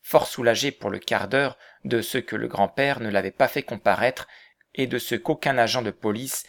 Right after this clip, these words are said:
n'était arrivé de Francfort. Quand il fut parti, on put s'asseoir tranquillement autour de la table devant le chalet, et madame Sesemann se fit raconter tout ce qui s'était passé depuis le commencement.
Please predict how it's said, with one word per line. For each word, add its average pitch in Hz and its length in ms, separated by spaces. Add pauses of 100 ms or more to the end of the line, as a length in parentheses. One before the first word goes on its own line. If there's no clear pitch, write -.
(160)
n'était 127 300
arrivé 120 280
de 113 80
Francfort. 92 720 (1080)
Quand 143 240
il 131 80
fut - 180
parti, 151 500 (220)
on 135 160
put 175 140
s'asseoir 147 520
tranquillement 123 720 (260)
autour 156 280
de 147 80
la 117 140
table 139 360
devant 127 260
le 120 80
chalet, 98 480 (360)
et 123 80
madame 117 220
Sesemann 135 480
se 120 140
fit 120 140
raconter 123 580 (340)
tout 202 140
ce 170 120
qui 135 160
s'était 123 260
passé - 340
depuis 131 300
le 107 100
commencement. 104 680